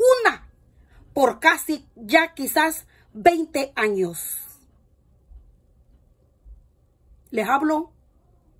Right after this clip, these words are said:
con orgullo de lo que yo soy. En mis fotos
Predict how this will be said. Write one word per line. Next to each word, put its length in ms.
con 220
orgullo 680
de 160
lo 140
que 120
yo 140
soy. 360
En 220
mis 140
fotos 800